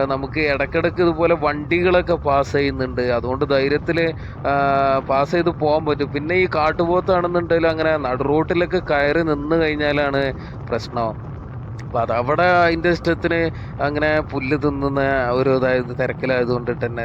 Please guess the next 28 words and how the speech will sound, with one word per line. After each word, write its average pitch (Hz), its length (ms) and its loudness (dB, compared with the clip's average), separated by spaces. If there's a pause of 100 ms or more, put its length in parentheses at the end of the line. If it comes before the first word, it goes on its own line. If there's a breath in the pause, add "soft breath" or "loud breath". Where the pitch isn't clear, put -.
നമുക്ക് 113 300 -6
അത്ര 143 260 0
സീനൊന്നുമില്ല. 123 560 -2
പിന്നെ 139 200 -4
ലെഫ്റ്റ് 151 280 0
സൈഡിലൊക്കെ 180 460 2
ഒരു 180 100 4
റോഡൊക്കെ 156 480 2
പോകുന്നുണ്ടല്ലോ, 131 600 0
ഒരു 123 160 0
വാനൊക്കെ 123 360 -2
നിർത്തിയിട്ട്, 120 520 -4 (320 loud breath)
അതുപോലെ 175 440 2
റൂട്ടിലൊക്കെ 170 540 2
പോയി 170 280 2
എക്സ്പ്ലോർ 151 500 0
ചെയ്യാനൊക്കെ 151 460 0
പറ്റും 127 380 -6 (100)
ടൈം 120 320 -4
ഉണ്ടെന്നുണ്ടെങ്കിൽ. 123 640 -6 (280 loud breath)
അപ്പൊ 123 160 -6
ഇനിയിപ്പോ 120 480 -6
ഞാൻ 147 320 0
ഈ 156 200 -2
ഒരു 165 140 2
സമയമായതുകൊണ്ട് 151 880 0
ഇരുട്ടി 139 380 -2
തുടങ്ങി. 127 520 -2